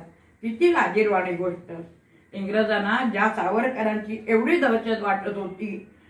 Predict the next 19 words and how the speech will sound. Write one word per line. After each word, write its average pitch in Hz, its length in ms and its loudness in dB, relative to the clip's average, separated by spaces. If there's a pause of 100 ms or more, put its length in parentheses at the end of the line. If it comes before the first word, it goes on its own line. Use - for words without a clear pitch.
(440)
त्यांची, 226 760 2 (240)
त्यांनी 233 640 2 (580)
माफी 214 480 -2
सावरकरांनी 220 840 2
मागितली 202 840 -2 (280)
असं 202 260 -2
म्हणणं 190 280 -2
हे 233 520 0
त्या 247 120 2
म्हणणाऱ्यांनाही 247 800 2
लज्जास्पदच 220 760 -2
नाही 196 180 -4
का? 185 220 -4 (760)
ही 302 120 4
आठवण 254 380 4
मुरा-, 220 440 0
मुंबई 208 380 0
मराठी 226 440 0
पत्रकार 220 640 -2